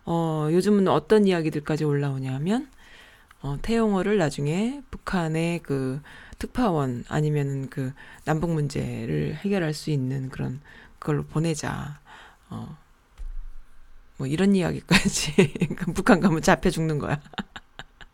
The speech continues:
<laughs> 우리나라 국회의원인데, 어, 북한 가면은 잡혀. <laughs> 이 뭐야, 이게 무슨 말도 안 되는 상황이야. <laughs> 이런 놈을 뽑아줘요? 약 처먹었습니까?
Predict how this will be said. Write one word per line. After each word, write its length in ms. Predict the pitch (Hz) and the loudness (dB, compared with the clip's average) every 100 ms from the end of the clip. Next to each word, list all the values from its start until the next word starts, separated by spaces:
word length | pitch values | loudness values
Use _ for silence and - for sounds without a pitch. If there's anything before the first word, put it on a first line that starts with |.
| - - | -20 -10
<laughs> 1300 | - 262 - 220 - 330 269 - 196 - 330 302 254 | -4 -4 0 -2 0 0 2 2 2 -2 -2 -2 4
우리나라 360 | 214 247 214 214 | 6 8 6 6
국회의원인데, 1080 | 226 311 220 202 190 185 180 175 226 320 - - - - - | 6 8 10 10 8 6 4 4 2 2 -6 -16 -14 -16 -10
어, 260 | - 160 175 | -4 -2 -2
북한 320 | 202 202 226 | 2 4 6
가면은 580 | 185 175 165 170 180 208 - - - - - - - - - - - - - - - | 4 2 0 0 0 -2 -8 -20 -20 -20 -20 -20 -16 -16 -14 -18 -20 -20 -20 -20 -16
잡혀. 440 | - 180 - 165 - | -2 -2 2 2 2
<laughs> 920 | - - - 240 - - - - - 208 | 0 -2 2 2 2 -2 -4 -10 -6 2
이 100 | 202 | 4
뭐야, 340 | 160 262 226 226 | 8 10 12 12
이게 280 | 180 170 | 10 6
무슨 380 | 151 156 196 190 | 2 0 0 2
말도 260 | 156 156 185 | 2 4 4
안 100 | 170 | 2
되는 180 | 165 151 | -2 -2
상황이야. 380 | 190 151 - - _ - - - - | -4 -4 -6 -10 _ -20 -20 -20 -6
<laughs> 1400 | 359 339 269 - 226 - 269 240 - - 196 202 190 - | 0 0 2 2 2 0 -4 -4 -6 -8 -8 -8 -10 2
이런 240 | 190 392 | 6 8
놈을 220 | 427 302 233 | 6 6 6
뽑아줘요? 600 | 226 254 165 165 359 - - - - - - - | 6 6 4 2 0 -4 -18 -20 -20 -20 -20 -2
약 160 | 165 - | -2 -2
처먹었습니까? 760 | 302 302 262 196 170 147 320 | -4 -2 -2 -2 -2 -2 -6